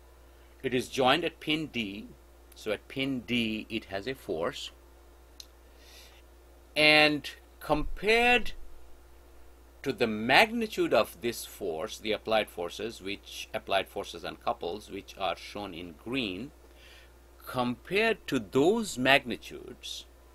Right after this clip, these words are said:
the weight of member E D is small. Hence, the weight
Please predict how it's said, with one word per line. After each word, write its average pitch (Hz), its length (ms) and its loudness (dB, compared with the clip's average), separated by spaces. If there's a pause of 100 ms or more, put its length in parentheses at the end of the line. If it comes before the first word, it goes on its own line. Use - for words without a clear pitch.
(1160)
the 117 120 0
weight 151 800 0
of 151 200 2
member 131 440 2 (100)
E 131 220 -2
D 123 440 0
is 101 200 -4
small. 110 960 4 (1400)
Hence, 147 560 2 (1500)
the 110 240 0
weight 151 520 6